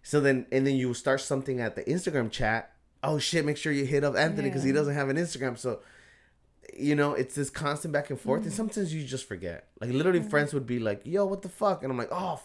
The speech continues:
Speaker 1: fuck, we forgot to tell you. Come through, come
Speaker 2: Mm-hmm.
Speaker 1: through, like, we, we just started eating, you know, or something like that."
Speaker 2: Yeah.
Speaker 1: It's not that we don't want to, it's just that sometimes
Speaker 2: Mm-hmm.
Speaker 1: you forget who has what. And when you have, like, seven people on, like, a chat,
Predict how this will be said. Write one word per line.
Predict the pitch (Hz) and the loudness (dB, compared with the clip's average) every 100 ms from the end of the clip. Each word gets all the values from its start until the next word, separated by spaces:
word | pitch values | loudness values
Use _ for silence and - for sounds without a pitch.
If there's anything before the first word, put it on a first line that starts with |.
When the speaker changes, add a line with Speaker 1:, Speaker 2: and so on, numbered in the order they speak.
| - | -10
Speaker 1:
fuck, | 160 - - - _ - - - - | -10 -10 -16 -18 _ -20 -20 -20 -6
we | 131 | -4
forgot | 147 160 151 | -4 -6 -8
to | |
tell | 143 165 135 | -2 0 0
you. | 101 - 123 | -2 -8 -4
Come | - 185 | -2 0
through, | - | 0
come | 214 156 | 0 -2
Speaker 2:
Mm-hmm. | |
Speaker 1:
through, | 151 139 | -2 -2
like, | 110 - - _ - | -2 -4 -14 _ -14
we, | 85 120 123 | -8 -4 -2
we | 120 135 | 0 0
just | 156 | -2
started | - 143 139 | -4 -2 -2
eating, | 131 113 90 | -4 -4 -6
you | 92 | -8
know, | 92 | -10
or | |
something | 90 95 85 | -12 -14 -14
like | - | -14
that." | 78 80 _ 220 | -16 -16 _ -14
Speaker 2:
Yeah. | 208 | -10
Speaker 1:
It's | 107 | -8
not | 151 | -4
that | 160 | -2
we | 135 | 0
don't | 117 95 | 0 -2
want | 98 123 - | -4 -6 -8
to, | 92 | -8
it's | 95 - | -8 -10
just | 95 - | -12 -10
that | 90 | -10
sometimes | 101 95 98 90 220 | -10 -8 -8 -8 -10
Speaker 2:
Mm-hmm. | - - _ _ 110 | -16 -20 _ _ -10
Speaker 1:
you | |
forget | 107 98 110 107 | -10 -6 -4 -2
who | 110 | -2
has | 113 98 | -4 -6
what. | 90 98 - - _ _ - - - _ _ | -4 -4 -4 -12 _ _ -20 -20 -20 _ _
And | 120 117 | -2 0
when | 113 | 2
you | 117 | 0
have, | 135 117 117 | 0 -2 -2
like, | 113 - | -4 -4
seven | - 123 113 117 | 0 0 2 -2
people | 117 110 113 | -2 -4 -2
on, | 113 107 | -2 -2
like, | 98 | -4
a | 90 | -6
chat, | - 110 120 - | -4 -2 -4 -6